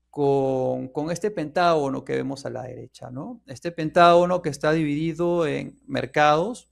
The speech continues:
luego en servicios, tendencias, compradores y la parte de la competencia.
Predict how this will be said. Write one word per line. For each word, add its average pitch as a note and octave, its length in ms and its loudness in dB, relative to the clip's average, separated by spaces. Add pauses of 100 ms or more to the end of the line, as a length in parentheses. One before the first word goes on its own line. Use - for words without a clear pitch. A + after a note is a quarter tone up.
(1160)
luego C#3 500 2
en A#2 400 -2
servicios, D#3 920 -6 (840)
tendencias, C#3+ 1080 -2 (1300)
compradores D3+ 1080 0 (520)
y C3 120 -8
la C3 160 -4
parte C#3+ 360 -2
de C3+ 120 -2
la A#2 480 -10
competencia. B2+ 760 -6